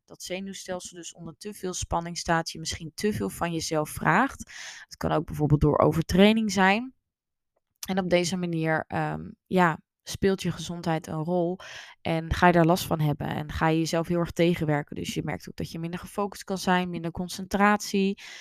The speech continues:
Ehm, nou ja, dat je echt, eh, misschien wel moeite hebt om met, op woorden te komen, dat soort dingetjes. Ehm,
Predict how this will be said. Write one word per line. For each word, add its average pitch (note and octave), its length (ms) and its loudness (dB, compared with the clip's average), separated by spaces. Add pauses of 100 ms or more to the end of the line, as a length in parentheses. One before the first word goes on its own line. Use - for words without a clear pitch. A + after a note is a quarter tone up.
(240)
Ehm, D#3+ 560 0 (320)
nou C4 160 8
ja, F3 120 6
dat - 200 -2
je - 100 0
echt, - 280 0
eh, D#3+ 440 2 (160)
misschien - 260 -6
wel F3 120 -2
moeite E3 480 -2
hebt E3+ 140 0
om D#3+ 100 -8
met, D#3 200 -8
op D#3+ 200 -12
woorden G#3 300 4
te - 60 -4
komen, F#3+ 380 -2
dat F#3 160 -2
soort F3 160 -12
dingetjes. F3 600 -8 (480)
Ehm, D#3+ 500 0